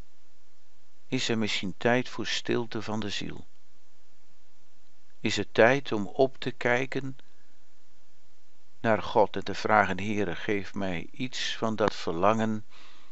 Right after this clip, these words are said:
van die moede hinde." Want ik ben ook moe, Heere, geworden van al dat verdriet in deze wereld.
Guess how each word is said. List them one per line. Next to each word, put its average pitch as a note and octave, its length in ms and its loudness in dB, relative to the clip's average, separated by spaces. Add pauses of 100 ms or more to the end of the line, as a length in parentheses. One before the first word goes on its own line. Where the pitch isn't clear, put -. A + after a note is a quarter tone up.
(680)
van G2+ 280 0
die E2+ 180 -4
moede G#2 440 0
hinde." E2 480 -2 (1400)
Want - 140 -2
ik G#2 140 0
ben G#2 200 4
ook C3+ 180 0
moe, G2+ 340 0
Heere, E2+ 340 -2
geworden F2+ 520 0 (480)
van F2 200 -4
al C#3 400 10
dat B2 200 2
verdriet G#2+ 600 0
in G#2+ 120 0
deze G2+ 380 0
wereld. F#2 540 -2